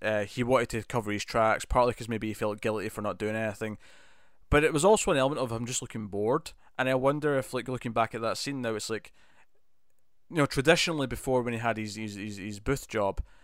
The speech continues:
like, when he was sitting around, w-, was that, you know, s-, thinking about son time?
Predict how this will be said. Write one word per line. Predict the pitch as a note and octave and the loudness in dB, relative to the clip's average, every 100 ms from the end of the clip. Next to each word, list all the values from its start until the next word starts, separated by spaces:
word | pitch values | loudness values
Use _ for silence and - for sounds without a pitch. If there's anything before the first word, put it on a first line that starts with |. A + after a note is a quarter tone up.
| - - | -20 -2
like, | B2 - | -2 0
when | B2+ | -2
he | C3 D#3+ | 2 2
was | C#3 | 2
sitting | - - | 0 -2
around, | A#2 A#2 A#2 G#2+ | -2 -2 -2 -4
w-, | A#2 - | -8 -6
was | A2+ | 2
that, | A#2 - A#2 | 2 2 -2
you | |
know, | A2+ G#2 | -4 -6
s-, | - - | -8 -8
thinking | - B2+ A#2+ | -4 -4 -4
about | G#2 G#2 | -4 -4
son | - C3 A2+ | -2 -2 -2
time? | - F#2+ E2+ | -4 -6 -8